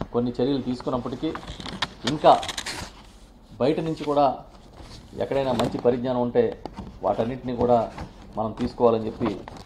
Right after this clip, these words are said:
ఆదేశించారు. దీంతోపాటు రైతు భరోసా కేంద్రాలని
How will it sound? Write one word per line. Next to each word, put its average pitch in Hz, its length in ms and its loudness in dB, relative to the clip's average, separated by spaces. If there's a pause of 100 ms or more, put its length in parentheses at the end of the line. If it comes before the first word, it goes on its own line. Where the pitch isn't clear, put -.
(140)
ఆదేశించారు. - 500 -4 (1120)
దీంతోపాటు 151 680 6 (1000)
రైతు 151 260 2
భరోసా 151 320 6
కేంద్రాలని 139 720 2